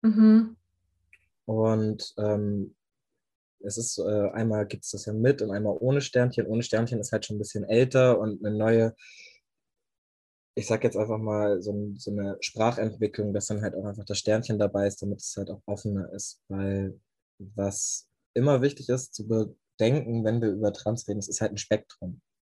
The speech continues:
Speaker 1: Ja.
Speaker 2: Also es gibt halt super, super viele Variationen von Trans-Selbstbezeichnungen und,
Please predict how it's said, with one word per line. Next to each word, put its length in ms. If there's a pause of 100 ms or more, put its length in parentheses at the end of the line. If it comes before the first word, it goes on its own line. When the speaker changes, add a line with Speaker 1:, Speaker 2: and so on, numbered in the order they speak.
(200)
Speaker 1:
Ja. 160
Speaker 2:
Also 280 (360)
es 160
gibt 260
halt 400 (1080)
super, 460
super 260
viele 220
Variationen 640
von 240
Trans-Selbstbezeichnungen 1200
und, 360